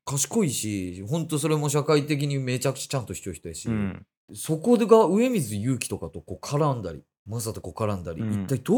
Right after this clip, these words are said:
Speaker 1: うなるんやろっちゅうのは。
Speaker 2: そう。
Speaker 1: ちょっと面白そうよね。
Speaker 2: で、やっぱあの、ヤビさんの、なんか、もろもろいろいろ聞いたり見たりする限り、マジでね、結構俺とかと真逆なんよね。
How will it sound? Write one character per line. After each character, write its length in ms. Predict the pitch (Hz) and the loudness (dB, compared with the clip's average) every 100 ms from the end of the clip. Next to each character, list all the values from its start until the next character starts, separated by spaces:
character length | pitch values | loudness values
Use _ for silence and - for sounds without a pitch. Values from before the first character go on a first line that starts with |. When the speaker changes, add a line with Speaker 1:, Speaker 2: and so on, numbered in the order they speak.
| 269 | 4
Speaker 1:
う 20 | |
な 80 | 143 | 2
る 60 | |
ん 20 | |
や 60 | 90 | 2
ろ 80 | 80 | -4
っ 20 | |
ち 80 | - | -6
ゅ 60 | |
う 20 | 98 | -6
の 100 | 85 | -6
は。 80 | 78 | -6
Speaker 2:
そ 220 | 101 - | -8 -10
う。 240 | _ _ - - - | _ _ -20 -12 -2
Speaker 1:
ち 100 | 240 | -2
ょ 0 | |
っ 80 | 233 | 0
と 80 | |
面 160 | 110 143 | -2 0
白 140 | 208 202 | 0 2
そ 100 | 190 | 2
う 40 | |
よ 40 | 131 | 4
ね。 80 | |
Speaker 2:
で、 420 | 135 127 123 120 123 | 4 6 4 4 0
や 60 | |
っ 40 | 151 | 2
ぱ 220 | 175 139 | 2 4
あ 80 | 143 | 4
の、 180 | 139 143 | 4 4
ヤ 80 | 240 | 4
ビ 80 | |
さ 140 | 254 214 | 4 2
ん 220 | 151 - - _ _ - | 0 -6 -16 _ _ 2
の、 400 | 180 190 131 104 | 4 6 4 2
な 100 | 151 | 0
ん 40 | 123 | 0
か、 120 | 117 | 2
も 140 | 131 | 2
ろ 80 | 156 | 4
も 80 | 175 | 6
ろ 100 | 170 | 6
い 20 | |
ろ 80 | 175 | 6
い 40 | |
ろ 220 | 175 165 - _ | 6 4 0 _
聞 120 | - 165 | -2 2
い 40 | |
た 120 | 160 | 4
り 100 | 120 | 4
見 140 | 113 135 | 4 4
た 80 | |
り 40 | 107 | 2
す 140 | - | 0
る 100 | 135 | -2
限 260 | 131 135 104 | 0 0 2
り、 120 | 104 | 2
マ 160 | 127 240 | 4 4
ジ 220 | 277 226 | 2 4
で 100 | 139 | 4
ね、 120 | 120 | 4
結 200 | - 262 | 2 2
構 200 | - 135 | 6 6
俺 200 | 143 185 | 8 6
と 160 | - 143 | 2 0
か 80 | |
と 80 | 113 | 0
真 160 | 107 123 | 2 4
逆 300 | 143 139 165 | 4 4 2
な 100 | 120 | 2
ん 40 | |
よ 100 | 95 | 0
ね。 200 | 90 90 | -6 -8